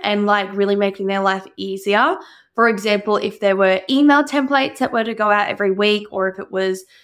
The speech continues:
social media templates that were delivered to their inbox where they could literally screenshot it and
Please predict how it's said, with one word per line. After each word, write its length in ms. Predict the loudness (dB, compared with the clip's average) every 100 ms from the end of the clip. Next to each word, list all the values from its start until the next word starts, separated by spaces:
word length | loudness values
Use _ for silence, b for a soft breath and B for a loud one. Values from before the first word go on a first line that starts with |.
| b
social 360 | 0 0 2 2
media 300 | 4 4 2
templates 460 | -2 -2 -2 -2
that 120 | -6
were 120 | -4 -4
delivered 560 | -2 0 0 0 -2
to 380 | -8 -4 0 0 2
their 180 | 0 0
inbox 520 | -4 -4 -4 -4 -6
where 160 | -2 -2
they 240 | 0 -2
could 180 | -2 -8
literally 520 | -6 -2 -2 -2 -2
screenshot 760 | -4 -8 -8 -6 -6 -6 -4 -4
it 120 | -4 -6
and 240 | -8 -8